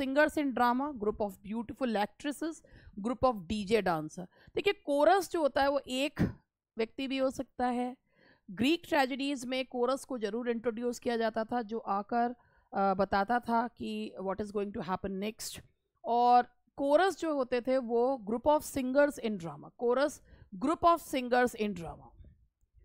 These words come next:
कॉमिक रिलीफ, जैसे आपने मकबेथ पढ़ा होगा, तो उसमें जो, अ, मकबेथ में, अ, जो, अ, गेट नॉकिंग का सीन है, ठीक है,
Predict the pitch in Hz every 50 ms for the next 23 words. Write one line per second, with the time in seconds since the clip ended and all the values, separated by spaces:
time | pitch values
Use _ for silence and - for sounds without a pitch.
0 | _ _ _ _ _ _ - 294 320 359 381 - 370 330 302 277 254 196 165 -
1 | - - - - - - - - - - - - _ _ _ _ _ _ _ _
2 | _ _ _ _ _ _ _ _ _ _ _ _ - 226 262 262 - 277 262 262
3 | 262 - 226 226 - - 254 254 247 226 208 202 190 214 214 214 _ - 180 147
4 | 113 - - - - - _ _ _ _ _ _ _ _ _ _ _ _ _ _
5 | _ _ _ _ _ _ _ _ _ _ - 240 220 220 247 233 - 262 269 277
6 | 277 285 269 202 254 262 262 262 262 262 262 262 269 254 - - - - 220 214
7 | 214 208 202 196 190 190 196 208 190 190 190 240 254 240 - - 220 202 190 190
8 | 190 220 - _ _ _ _ _ _ _ - 196 185 190 190 185 185 185 185 175
9 | 175 214 208 202 196 196 190 190 - - _ _ _ _ _ _ _ - 175 185
10 | 185 180 175 180 180 165 - 208 180 240 247 254 240 - 240 233 208 - 262 240
11 | 233 214 240 208 - - 220 190 180 165 143 143 147 - - - _ _ _ _
12 | _ _ _ - 254 285 - 208 160 -